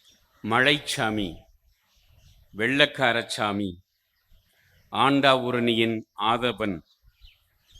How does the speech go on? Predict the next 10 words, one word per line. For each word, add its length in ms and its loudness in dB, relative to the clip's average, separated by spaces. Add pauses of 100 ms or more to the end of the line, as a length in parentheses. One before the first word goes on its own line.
முகவையின் 680 0 (200)
முகவரி, 580 -4 (1300)
சருகணியின் 880 2 (320)
சகாப்தம், 800 0 (1200)
மேற்கத்திய 920 0
சூரியன் 600 -2 (1120)
என்று 340 0 (100)
பல 220 0 (120)
பெயர்களில் 680 0 (1000)
நாம் 260 2